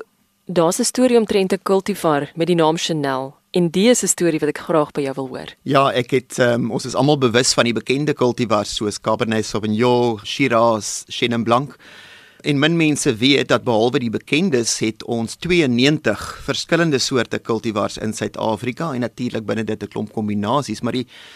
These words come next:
Speaker 2: Chanel storie is vir my 'n mooi storie, want dit spreek tot pioniers wat sekere goed gedoen het. Die bekendste Suid-Afrikaanse cultivar is sekerlik Pinotage. Maar professor Orfer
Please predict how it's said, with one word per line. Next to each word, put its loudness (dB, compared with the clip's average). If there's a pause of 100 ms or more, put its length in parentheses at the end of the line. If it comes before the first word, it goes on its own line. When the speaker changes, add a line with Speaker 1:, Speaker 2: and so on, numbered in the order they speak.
(140)
Speaker 2:
Chanel 2
storie 2
is 0
vir -6
my 2
'n 2
mooi 2
storie, -2 (540)
want 0
dit 2
spreek 0
tot 2 (160)
pioniers 2
wat 0
sekere 0
goed -6
gedoen -2
het. -6 (120)
Die 2
bekendste 0
Suid-Afrikaanse 0
cultivar 0
is -4
sekerlik -2
Pinotage. -4 (1080)
Maar 2
professor 0
Orfer 2